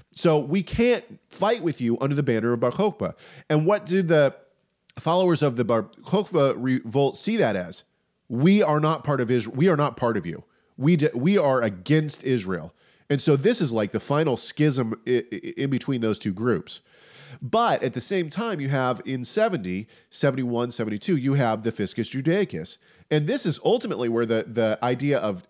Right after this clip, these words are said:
rejecting the Torah comes in. We've talked about this so many times that the church does not reject the Torah. The church rejects four or five things from the Torah.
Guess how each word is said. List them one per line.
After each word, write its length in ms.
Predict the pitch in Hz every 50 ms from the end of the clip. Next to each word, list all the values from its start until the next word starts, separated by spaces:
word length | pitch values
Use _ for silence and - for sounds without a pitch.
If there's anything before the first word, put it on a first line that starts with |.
| _ 67 65 -
rejecting 680 | - 117 127 131 117 104 131 160 170 165 - 160 127 113
the 100 | 107 95
Torah 320 | - - 170 185 151 123
comes 280 | - - 107 92 87 92
in. 100 | 82 90
We've 140 | 143 185
talked 220 | - 180 151 143 -
about 180 | 120 107 101 90
this 100 | 98 -
so 180 | - - 196
many 140 | 185 160 131
times 320 | 107 - 143 143 123 104 87
that 140 | 117 - - - - - - _ _
the 80 | -
church 320 | - - - 262 262 - -
does 120 | 147 127
not 180 | 139 156 143 95
reject 340 | 117 110 95 127 120 - -
the 40 |
Torah. 300 | 95 - - 139 113 90
The 120 | 76 76 95
church 260 | - - 190 180 -
rejects 580 | 151 135 - - 110 110 101 147 135 120 - -
four 260 | - - 151 147 131
or 40 | 113
five 280 | - 123 113 113 107
things 400 | - - 143 131 110 101 95 - - - - _
from 320 | _ - - 202 190 175 160
the 80 | 135
Torah. 440 | 120 - 147 139 131 107 87 87 85